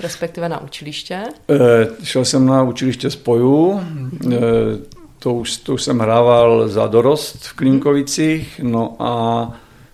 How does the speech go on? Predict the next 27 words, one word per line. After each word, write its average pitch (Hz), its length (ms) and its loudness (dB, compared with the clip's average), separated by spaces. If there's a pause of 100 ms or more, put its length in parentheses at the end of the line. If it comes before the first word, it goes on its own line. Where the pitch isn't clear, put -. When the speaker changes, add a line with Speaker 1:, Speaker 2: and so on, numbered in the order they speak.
Speaker 2:
v - 100 -16
sedmnácti 117 760 -2
letech 110 420 0
už 104 120 -8
jsme 120 180 -6
je 113 40 -2
povolali 113 560 -2
do 101 120 -6
mužů, 104 420 -4
kde 110 400 -2 (680)
Klínkovická 117 680 -6
házená 117 680 -2
v - 320 -16
té 123 120 0
době 110 300 0
měla, 113 320 0
eh, - 640 -10
v - 80 -20
celku 123 300 -8
dobré 110 280 0
jméno, 110 440 -2
hrávali 110 460 -2 (120)
i 117 140 -8
druhou 110 360 0
ligu. 110 480 -4 (300)
Speaker 1:
Mhm. 180 80 -16 (460)
Speaker 2:
A 107 360 -2